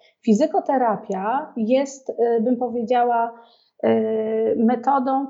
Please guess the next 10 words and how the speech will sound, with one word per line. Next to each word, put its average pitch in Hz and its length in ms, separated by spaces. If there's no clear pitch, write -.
która, 233 600
y, 233 280
zespołem 247 520
różnych 226 340
metod, 214 460
które 269 380
nam 247 200
wspomagają 240 640
moją 190 280
pracę. - 500